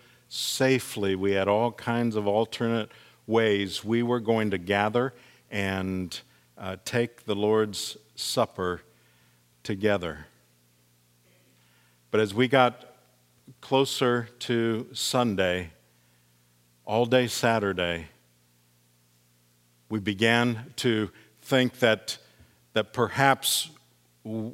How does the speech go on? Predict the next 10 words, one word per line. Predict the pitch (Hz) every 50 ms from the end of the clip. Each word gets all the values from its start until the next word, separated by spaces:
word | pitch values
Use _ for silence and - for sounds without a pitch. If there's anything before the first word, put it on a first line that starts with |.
| 110 98
we | 110 120 117
might | 110 113 117 131 143 120
need | 117 120 113 98
to | 104 107
cancel | - - - 127 117 113 110 - - 113 104 98 92 - - _ _ _ _ _ _ _ - - -
this | 98 101 113 104 -
service. | - - - 117 110 110 101 92 90 78 - - - - - - _ _ _ _ _ -
It | 123 123
was | 120 117 113 110 101 - - - - _ 143 120 107 101
gut-wrenching. | 95 113 117 131 - - 104 101 95 92 87 - - - 90 85 85 80 73